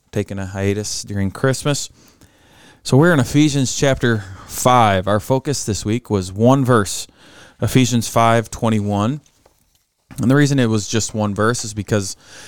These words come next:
this verse is kind of a br-, not a break, but it's a, a binder. It connects the verses before it to what is about to come. Uh, probably, I don't know what you guys would think,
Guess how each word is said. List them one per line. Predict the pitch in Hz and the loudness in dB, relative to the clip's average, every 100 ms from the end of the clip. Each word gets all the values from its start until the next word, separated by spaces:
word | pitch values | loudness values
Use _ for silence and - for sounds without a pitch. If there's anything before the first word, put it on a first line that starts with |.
| - _ | -20 _
this | - - | -6 -2
verse | 147 139 - | 0 0 -4
is | 104 | -6
kind | - 120 113 | -4 -2 -2
of | 107 101 - - - _ _ _ _ _ _ _ _ _ _ - | -4 -6 -18 -20 -20 _ _ _ _ _ _ _ _ _ _ -4
a | |
br-, | 110 104 123 | 0 2 2
not | 139 139 | 2 -2
a | |
break, | 101 110 117 135 | 2 2 2 0
but | - 107 | 0 2
it's | 104 | 2
a, | 113 98 - - | 0 -2 -4 -2
a | |
binder. | 101 120 151 143 113 - - - - - - | 0 2 2 2 2 0 -8 -14 -14 -16 -12
It | - - | -10 -2
connects | 123 120 - - - - _ _ _ _ | 0 0 -4 -6 -6 -10 _ _ _ _
the | 107 | 0
verses | 123 123 113 107 | 2 2 -2 -4
before | 107 - 131 151 | -4 2 2 2
it | - _ _ _ _ | 0 _ _ _ _
to | 113 | 0
what | 110 117 | 2 2
is | 113 104 | 0 -2
about | 98 101 - | -2 -2 -4
to | |
come. | 95 110 107 98 90 _ _ - - _ _ - | -4 0 0 -2 -10 _ _ -20 -20 _ _ -14
Uh, | - 95 90 87 - _ | -8 -6 -4 -6 -10 _
probably, | 123 190 233 120 104 98 113 - _ _ _ 101 | 0 2 2 2 2 2 -2 -8 _ _ _ -6
I | |
don't | 107 | -2
know | 101 | 0
what | 95 - | -2 -2
you | 117 | 0
guys | 98 92 | 0 -2
would | 90 | -4
think, | 98 104 - | -2 -2 -4